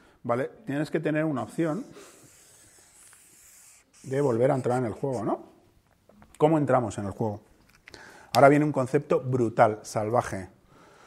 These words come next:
que es lo que ha arruinado <clears throat> a todo el mundo, a todo el orbe, ¿vale? Bueno, menos unos cuantos que lo manejamos, ¿vale? ¿Cómo volvemos a entrar en el juego? Porque tarde o temprano tropezamos, hemos dicho, ¿no?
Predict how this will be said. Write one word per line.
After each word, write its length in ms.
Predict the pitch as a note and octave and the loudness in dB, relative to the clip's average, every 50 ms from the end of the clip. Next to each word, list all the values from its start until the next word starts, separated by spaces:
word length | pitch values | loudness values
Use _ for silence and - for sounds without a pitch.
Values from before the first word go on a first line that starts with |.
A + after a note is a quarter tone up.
| - _ _ _ | -20 _ _ _
que 100 | - C#3 | 2 4
es 100 | D3 C#3+ | 6 6
lo 120 | D3+ C3+ | 6 6
que 100 | C3 D3+ | 8 8
ha 40 | C#3+ C#3 | 8 8
arruinado 580 | C3+ C3+ B2+ B2+ B2 C3+ D3 D#3 E3 - - - G3 F#3 G3 F#3 F3+ - | 8 6 2 0 2 2 2 2 2 0 -2 2 4 4 4 4 2 -4
<clears throat> 340 | - - - _ _ _ | -12 -20 -20 _ _ _
a 160 | - B2+ B2 A2+ | -6 -4 -4 -4
todo 600 | - - D3+ C#3+ C#3 D3 D3 D3 D3+ D3+ - - - _ _ _ _ _ _ _ _ _ _ - | -4 -2 0 0 2 2 0 0 -2 -4 -6 -12 -20 _ _ _ _ _ _ _ _ _ _ -10
el 100 | C3 B2 | -8 -6
mundo, 420 | C3 C3+ B2 A#2+ A2 G#2 G2+ - - _ _ - | -4 -4 -4 -4 -6 -6 -8 -10 -14 _ _ -12
a 120 | C3 A#2+ - | -12 -8 -4
todo 300 | - D3 C#3 D#3 D#3+ - - | -2 -2 0 0 -2 -2 -2
el 160 | C3+ B2+ B2 | -2 0 0
orbe, 400 | A#2+ B2 A#2+ A2 A2+ A2 F#2 - _ _ _ _ _ | 0 0 0 -2 -6 -8 -12 -14 _ _ _ _ _
¿vale? 220 | - C3+ C3+ D3+ E3 - _ _ _ _ - | -12 -10 -8 -10 -10 -12 _ _ _ _ -16
Bueno, 140 | A#2 G#2+ G#2 | -14 -12 -10
menos 240 | G#2 G#2 G#2 - | -10 -10 -10 -8
unos 140 | D#3 B2+ A#2 - | -8 -8 -8 -8
cuantos 260 | - C3 C3 D3 - | -10 -10 -10 -10 -12
que 60 | - B2 | -12 -14
lo 40 | G#2 | -14
manejamos, 460 | G2 F#2 F2 - - - _ _ _ _ _ - | -14 -14 -16 -18 -20 -20 _ _ _ _ _ -20
¿vale? 140 | C3+ C#4+ - _ _ - - - - _ _ _ _ _ _ _ _ _ _ _ _ _ _ _ _ _ _ _ _ _ _ _ _ _ _ _ _ _ _ _ _ | -20 -20 -20 _ _ -20 -20 -20 -20 _ _ _ _ _ _ _ _ _ _ _ _ _ _ _ _ _ _ _ _ _ _ _ _ _ _ _ _ _ _ _ _
¿Cómo 420 | - G3 G3+ G3+ G#3+ G#3+ G#3+ - - | 12 12 12 12 12 12 12 12 4
volvemos 560 | D#3 D3+ D3+ E3 E3+ F3 F3 E3+ E3 E3 - - | 2 2 4 4 2 2 0 0 -2 -2 -4 -8
a 60 | C#3+ C#3 | -8 -4
entrar 320 | C#3 D3 D3 D3 D3 D3+ D3+ | 2 6 6 6 6 4 2
en 80 | C#3 | -4
el 60 | C3+ B2 | -4 -2
juego? 240 | - F#3 E3+ D3+ C3+ | 0 2 2 2 2
Porque 240 | C3 B2 A#2+ A2+ A2+ | 0 -2 -4 -6 -2
tarde 400 | A2+ - D#3+ F3 F3 E3 E3+ F3 E3+ | 4 6 6 6 6 4 2 0 -2
o 120 | D#3+ D#3+ D3 | -2 -4 -4
temprano 480 | D3+ C#3+ C#3+ D#3 D#3 D#3+ E3+ E3 E3 E3 | -4 -2 0 0 2 2 2 0 -2 -2
tropezamos, 500 | D#3+ C#3 C3 A#2 - D#3 D#3+ C#3 A#2+ A#2+ | -4 -6 -6 -2 0 0 0 0 -2 -6
hemos 160 | A#2 A#2 A#2 C#3+ | -8 -8 -6 -6
dicho, 260 | F3+ F3 - A#2+ A2+ | -6 -6 -6 -8 -6
¿no? 220 | - - - - | -6 -6 -6 -8